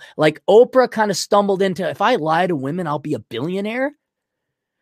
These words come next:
Higher education figured out if we lie to people about the point, purpose, and the value of edu-, education,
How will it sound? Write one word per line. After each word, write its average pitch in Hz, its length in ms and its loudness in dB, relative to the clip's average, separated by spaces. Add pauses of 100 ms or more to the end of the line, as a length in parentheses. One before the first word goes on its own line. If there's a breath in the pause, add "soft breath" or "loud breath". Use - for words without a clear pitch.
(560)
Higher 302 360 4
education 233 580 4
figured 180 400 0
out 170 160 0
if 139 120 -10
we 214 160 -6
lie 196 340 2
to 170 60 -6
people 143 380 -4
about 127 280 -2
the 120 60 -16
point, 190 300 -8
purpose, 175 300 -8
and 135 100 -6
the 120 60 -10
value 147 360 0
of 127 80 -2
edu-, 120 280 -8
education, 131 800 -6